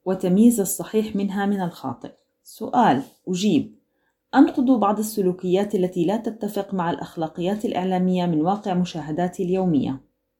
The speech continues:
الجواب: نشر العنف من خلال الأفلام وبرامج الأطفال، والتي تؤدي إلى تقليد المتابعين لهذه التصرفات والأعمال. سؤال: أكتب. من خلال فهمي لنص نحن والإعلام،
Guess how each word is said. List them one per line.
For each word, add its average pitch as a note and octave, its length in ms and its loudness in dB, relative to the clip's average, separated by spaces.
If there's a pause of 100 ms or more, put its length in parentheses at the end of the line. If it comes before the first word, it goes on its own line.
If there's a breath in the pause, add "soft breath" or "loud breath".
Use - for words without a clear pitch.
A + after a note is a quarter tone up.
(320)
الجواب: E3+ 640 0 (400 loud breath)
نشر A3+ 320 4
العنف G3 440 0
من F3 80 -2
خلال F#3 360 -2
الأفلام F3+ 680 -2
وبرامج F3+ 500 2
الأطفال، E3+ 640 -4
والتي F3 320 -2
تؤدي G3+ 460 -2
إلى F3+ 120 2
تقليد F#3+ 420 -4
المتابعين F3 680 -2
لهذه F3 320 -2
التصرفات F3 840 -6
والأعمال. F3+ 540 -4 (1400)
سؤال: C4 600 0
أكتب. C#3+ 320 -8 (640)
من F3+ 120 0
خلال A#3+ 360 2
فهمي A3 460 2
لنص G3+ 340 -2
نحن F#3+ 300 -4
والإعلام، F3+ 720 -2